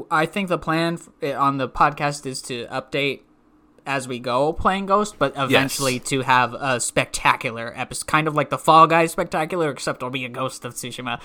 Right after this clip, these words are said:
Speaker 1: um, spectacular. So, yeah, we're, we're both playing that. I'm, I'm going through the second time doing some of the new content. You're, you're going through the first time. You're really liking it, so that makes, that's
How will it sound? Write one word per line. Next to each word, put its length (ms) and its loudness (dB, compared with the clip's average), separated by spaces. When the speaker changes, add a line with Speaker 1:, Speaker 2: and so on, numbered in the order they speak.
Speaker 1:
um, 240 2
spectacular. 840 -4
So, 300 -4
yeah, 420 8
we're, 240 6
we're 220 2
both 420 2
playing 340 0
that. 340 0
I'm, 220 -2
I'm 140 -2
going 220 2
through 100 -6
the 100 -4
second 280 -4
time 180 -2
doing 160 -4
some 100 -6
of 60 -8
the 80 -6
new 120 -6
content. 640 -4
You're, 360 -4
you're 180 -4
going 240 -2
through 120 -6
the 100 -6
first 260 -4
time. 300 -2
You're 180 -4
really 240 -4
liking 400 -4
it, 160 -2
so 240 -6
that 240 -6
makes, 300 -8
that's 420 -10